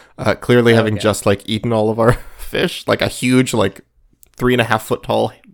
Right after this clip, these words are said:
Speaker 1: blue heron or something. I don't know if it was
Speaker 2: Yeah.
Speaker 1: blue, but, um, which is pretty cool to have a heron in your backyard, but less cool that they ate all our fish.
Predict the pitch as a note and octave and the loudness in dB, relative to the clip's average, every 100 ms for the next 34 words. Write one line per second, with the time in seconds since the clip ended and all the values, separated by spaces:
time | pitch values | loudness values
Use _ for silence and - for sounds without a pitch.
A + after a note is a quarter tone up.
0 | _ G#2+ A#2 A2+ A2 A#2 A#2 A#2 - C#3 | _ -4 -2 -2 -2 -6 -8 -10 -8 -10
1 | D3 - - - - - C3+ B2+ - - | -10 -20 -16 -10 -10 -8 -10 -8 -8 -8
2 | - E2+ - - - _ C3 A#2+ A#2 D3+ | -10 -12 -14 -20 -20 _ 2 2 4 0
3 | E3+ C#3+ G3 D3 - G#3+ C#3 B2+ C3 B2 | 0 2 2 2 2 4 6 4 2 2
4 | A#2+ C3+ D3 A2+ G#2+ G#2 G2+ G2 G2 G2+ | 2 4 4 2 0 0 -2 0 2 2
5 | G#2 G2 G#2+ - F#2 - - F2+ - F#2+ | 0 0 -2 -2 -6 -4 -4 -6 -4 -4
6 | F2+ F#2 G2+ - F#2+ | -4 -6 -8 -10 -12